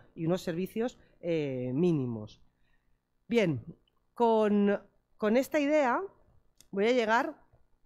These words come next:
a, bueno, esta frase es que me gusta mucho, os la voy a traducir. ¿Vale?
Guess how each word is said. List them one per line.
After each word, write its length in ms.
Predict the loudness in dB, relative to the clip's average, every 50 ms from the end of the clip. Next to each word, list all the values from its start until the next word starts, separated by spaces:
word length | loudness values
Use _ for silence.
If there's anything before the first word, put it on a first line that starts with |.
| _ _ _ _ _ _ _ -20 -10 -4
a, 260 | 0 0 2 2 2 2
bueno, 160 | 2 0 0
esta 160 | 0 -2 -4
frase 220 | -4 -4 -6 -6
es 80 | -6 -6
que 100 | -4 -4
me 80 | -2 -2
gusta 280 | -4 -4 -6 -6 -4
mucho, 300 | -2 -4 -4 -4 -6 -8
os 100 | -8 -6
la 80 | -6 -4
voy 100 | -4 -4
a 60 | -6
traducir. 500 | -6 -6 -6 -6 -6 -8 -10 -10 -12 -12 -18 _ -20 _ _ -20 -20 _ -20 -20 -20 -20 -20 _ -20 -20 -20 -20 -20 _ -8
¿Vale? 380 | -4 -2 0 0 0 0 -2